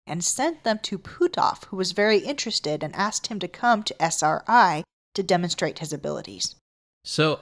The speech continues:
Speaker 2: apparently Stanford University had a super sensitive electromagnetically shielded quark detector, and it was buried five feet underground in a cemented floor,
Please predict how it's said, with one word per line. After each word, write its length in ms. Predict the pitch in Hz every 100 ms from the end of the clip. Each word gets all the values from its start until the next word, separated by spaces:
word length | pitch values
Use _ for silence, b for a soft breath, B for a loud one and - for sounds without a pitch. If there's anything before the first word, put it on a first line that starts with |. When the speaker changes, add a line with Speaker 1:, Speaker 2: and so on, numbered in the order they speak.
| 123
Speaker 2:
apparently 720 | 117 151 214 175 147 131 127
Stanford 680 | - - 135 139 156 143 120
University 680 | 110 123 107 113 - 131 123
had 440 | 120 123 120 117 -
a 460 | 117 113 104 101 - _ -
super 600 | - - 196 208 190 165
sensitive 920 | - - 147 143 151 147 143 139 - _ 127
electromagnetically 1400 | 123 120 156 - 190 165 139 131 113 123 110 - 131 120
shielded 540 | - 127 127 120 107
quark 460 | - - 143 135 -
detector, 760 | 104 110 - 85 - 90 - - _ -
and 200 | 123 127
it 80 |
was 180 | 127 123
buried 480 | 113 147 175 165 139
five 340 | - 131 160
feet 360 | 165 - 170 175
underground 680 | 139 143 147 113 110 104 107
in 180 | - 113
a 140 | 107
cemented 680 | 107 - 135 147 147 139 147
floor, 520 | - 123 110 101 110